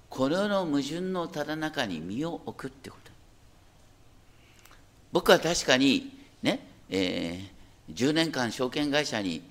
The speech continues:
働いていた。そのうちに最初の三年間はすごい、なかなか大変な仕事だった。本当になんかさ、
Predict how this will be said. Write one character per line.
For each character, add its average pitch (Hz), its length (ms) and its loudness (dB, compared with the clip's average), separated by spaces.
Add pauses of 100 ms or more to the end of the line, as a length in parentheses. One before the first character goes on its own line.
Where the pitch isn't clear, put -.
(480)
働 139 340 -2
い - 40 -2
て - 100 -10
い - 40 -8
た。 - 120 -10 (680)
そ - 180 0
の 147 80 6
う 180 80 2
ち 165 120 0
に 147 60 2
最 139 220 6
初 175 120 -2
の 160 120 0
三 147 220 2
年 160 160 2
間 110 200 2
は 82 180 2
す - 180 -10
ご 123 120 6
い、 85 100 -2 (800)
な 92 80 -8
か 127 100 -2
な 127 80 0
か 113 120 0
大 113 180 -2
変 131 100 -2
な 120 100 -2
仕 - 140 -6
事 110 160 -8
だ 92 60 -8
っ 87 40 -8
た。 - 160 -18 (220)
本 107 100 -6
当 127 220 -2
に 107 160 -2
な 90 80 -6
ん - 20 -16
か 87 140 -12
さ、 - 180 -6